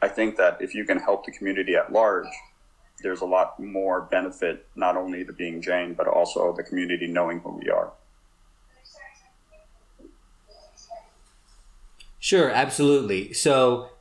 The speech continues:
Speaker 2: because you think that, you must be very disappointed in whatever reaction or non-reaction the Jain Center had. And I agree with you. It, it, we're not talking, uh, I,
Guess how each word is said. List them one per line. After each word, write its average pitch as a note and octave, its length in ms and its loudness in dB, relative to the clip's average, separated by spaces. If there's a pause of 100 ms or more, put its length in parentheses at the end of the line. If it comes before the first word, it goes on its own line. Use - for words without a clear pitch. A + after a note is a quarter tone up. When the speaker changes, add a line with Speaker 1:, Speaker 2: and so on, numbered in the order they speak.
(840)
Speaker 2:
because D#3+ 380 4
you D#3+ 80 4
think E3+ 300 2
that, C3+ 300 2
you C#3+ 80 2
must C#3 260 2
be C3+ 80 4
very C#3+ 240 6
disappointed B2+ 720 2
in A2+ 380 2
whatever A#2 720 2
reaction A2 600 2
or G2+ 120 -2
non-reaction G#2 800 0
the G2 80 -6
Jain G2+ 260 -2
Center G2 320 -4
had. A#2 400 2 (340)
And C#3+ 260 4
I C3+ 120 4
agree D#3 280 4
with F3+ 160 4
you. C#3 140 6
It, B2 260 0
it, D3+ 240 2
we're E3 160 4
not E3 220 6
talking, D3+ 640 0
uh, B2 60 -8 (420)
I, - 340 0